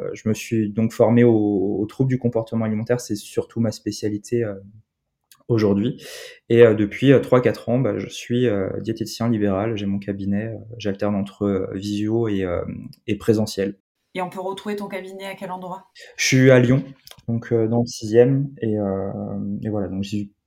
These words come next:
Speaker 1: en présentiel, j'y suis pas souvent, je suis surtout en visio. <laughs>
Speaker 2: D'accord.
Speaker 1: Mais, mais voilà, je suis basé à Lyon, euh.
Speaker 2: Super. Et alors, tu dis, tu disais que t'avais un rapport un peu compliqué à l'alimentation, euh,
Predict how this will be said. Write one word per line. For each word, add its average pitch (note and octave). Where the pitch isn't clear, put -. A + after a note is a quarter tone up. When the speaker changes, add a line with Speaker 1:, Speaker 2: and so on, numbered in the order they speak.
Speaker 1:
en A#2
présentiel, C3+
j'y C3
suis -
pas C#3
souvent, C3
je C3+
suis B2
surtout -
en B2
visio. B2
<laughs> -
Speaker 2:
D'accord. D#3+
Speaker 1:
Mais, A2+
mais A2+
voilà, G#2
je -
suis -
basé A2
à A2
Lyon, G#2+
euh. G2
Speaker 2:
Super. F3
Et F3+
alors, F3+
tu -
dis, G#3
tu -
disais G3+
que D#3+
t'avais D#3
un E3
rapport E3
un E3+
peu D#3
compliqué F#3+
à G#3
l'alimentation, F3
euh, -